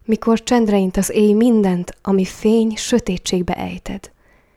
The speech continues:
Jégvilág panoptikum kincsét rejted,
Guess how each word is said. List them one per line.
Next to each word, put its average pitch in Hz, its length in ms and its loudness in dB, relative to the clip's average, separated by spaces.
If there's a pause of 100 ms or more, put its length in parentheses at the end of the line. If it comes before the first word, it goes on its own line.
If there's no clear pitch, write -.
(680)
Jégvilág 214 680 2
panoptikum 190 640 -2
kincsét 190 500 -4
rejted, 190 520 -4